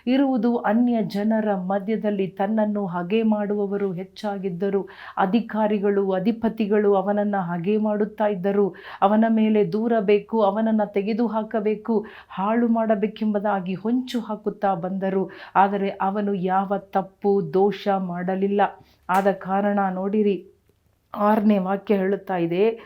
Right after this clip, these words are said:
ಅವರು ಅವನನ್ನು ಧರ್ಮದ ಕಾರ್ಯದಲ್ಲಿ, ತನ್ನ ದೇವರ ವಿಷಯದಲ್ಲಿ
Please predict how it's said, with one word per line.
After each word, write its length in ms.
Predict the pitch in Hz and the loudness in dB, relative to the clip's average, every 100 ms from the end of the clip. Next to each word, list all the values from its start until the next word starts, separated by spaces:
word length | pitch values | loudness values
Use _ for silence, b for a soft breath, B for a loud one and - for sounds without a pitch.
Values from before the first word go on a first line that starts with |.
| B B B | B B B
ಅವರು 540 | 196 196 220 202 220 220 B - | 2 4 4 4 4 -2 B 2
ಅವನನ್ನು 640 | 185 233 226 220 208 208 | 6 6 6 6 4 2
ಧರ್ಮದ 560 | 165 175 185 233 254 247 | 0 -2 2 4 4 4
ಕಾರ್ಯದಲ್ಲಿ, 720 | 240 214 214 214 208 208 196 | 2 0 2 4 4 2 0
ತನ್ನ 420 | 180 190 214 233 226 214 170 | -2 0 0 4 4 2 2
ದೇವರ 480 | 196 226 220 220 214 | 2 4 4 4 4
ವಿಷಯದಲ್ಲಿ 960 | 202 - 220 202 202 208 220 214 - | 2 -2 0 2 0 0 0 0 -2